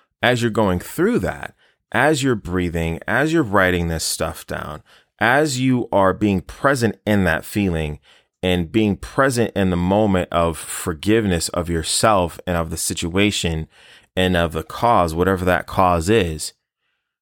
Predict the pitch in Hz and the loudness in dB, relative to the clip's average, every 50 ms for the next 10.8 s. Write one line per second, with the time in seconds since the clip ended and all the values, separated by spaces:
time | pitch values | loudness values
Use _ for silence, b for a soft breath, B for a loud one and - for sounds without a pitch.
0 | _ _ _ _ _ _ _ - - 90 85 87 85 95 135 143 151 139 - - | _ _ _ _ _ _ _ -6 -4 -2 -2 -2 -2 -2 0 0 0 -2 0 -2
1 | 107 95 101 139 139 104 92 85 85 - - _ _ _ _ - - - 147 160 | -2 0 2 2 2 2 2 0 0 -2 -6 _ _ _ _ -18 -6 0 0 2
2 | 165 135 139 - - - - 127 135 131 - 73 65 - - - _ _ _ _ | 2 2 0 -2 -2 -2 0 0 0 0 -2 -8 -8 -8 -10 -12 _ _ _ _
3 | _ _ _ _ _ _ _ 92 107 - - - - 127 123 127 123 127 135 143 | _ _ _ _ _ _ _ -8 -8 -6 -8 -2 0 2 4 4 4 4 4 2
4 | 135 139 139 135 139 123 117 101 95 101 101 95 90 - - - - - - - | 2 2 2 2 2 2 0 0 0 0 0 0 0 -2 -6 -8 -8 -6 -2 2
5 | 143 151 139 104 85 85 82 82 - _ _ _ _ _ _ _ - 220 202 104 | 2 4 4 4 2 2 0 -2 -4 _ _ _ _ _ _ _ 2 2 2 2
6 | 92 92 80 80 73 50 - - - _ _ _ _ _ _ _ _ _ _ _ | 0 -6 -8 -8 -10 -12 -12 -14 -18 _ _ _ _ _ _ _ _ _ _ _
7 | _ _ - - - 285 277 233 202 - 175 - 165 - B B B B B B | _ _ -20 -8 -6 -2 0 0 0 0 -2 -8 -14 -18 B B B B B B
8 | B B B B B B B 127 127 123 147 135 120 123 135 135 135 156 208 220 | B B B B B B B -2 2 4 2 2 4 4 2 2 4 4 2 2
9 | - - 156 175 175 170 160 147 123 92 - - - 143 147 - 123 - - 98 | 2 2 2 2 4 4 4 2 2 0 -2 0 0 2 2 2 0 -2 -4 -6
10 | 87 80 - 113 135 143 110 85 82 82 82 82 - - - - | -6 -4 0 2 2 2 2 0 -6 -6 -6 -8 -8 -10 -10 -12